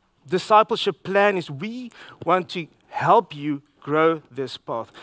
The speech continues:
Now, behind this is a lot of detail in terms of what types of courses we have, where you can serve, where you can go on mission trips, and so on and so forth. So these are just examples, but this is to get you going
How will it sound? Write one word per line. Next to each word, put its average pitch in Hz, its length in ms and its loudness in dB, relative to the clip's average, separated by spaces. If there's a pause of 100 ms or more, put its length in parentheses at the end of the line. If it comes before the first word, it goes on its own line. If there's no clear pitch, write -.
(160)
Now, 165 100 2
behind 180 460 6
this 202 320 4
is 208 260 -10 (460)
a - 40 -4
lot 254 460 0
of 175 120 -2
detail 131 540 -6 (280)
in 202 120 2
terms 226 340 6
of 180 160 4
what 208 220 4
types 226 280 4
of - 180 -6
courses 220 540 0
we 165 100 0
have, 139 320 0 (300)
where 202 220 8
you 233 180 0
can 220 240 2
serve, 175 600 0 (280)
where 190 180 4
you 226 140 0
can 220 160 -2
go 214 160 4
on 220 160 4
mission 214 280 -4
trips, 165 280 -2
and 208 260 -2
so 214 120 -2
on 208 60 2
and 185 100 -4
so 190 180 -2
forth. 170 340 2
So 185 180 0
these 220 220 -6
are 269 80 -2
just 262 220 -12
examples, 165 840 -2 (360)
but 185 200 2
this 240 280 0 (240)
is 220 160 -6
to - 200 -16 (140)
get 247 340 -8
you 208 220 -10
going 143 600 -2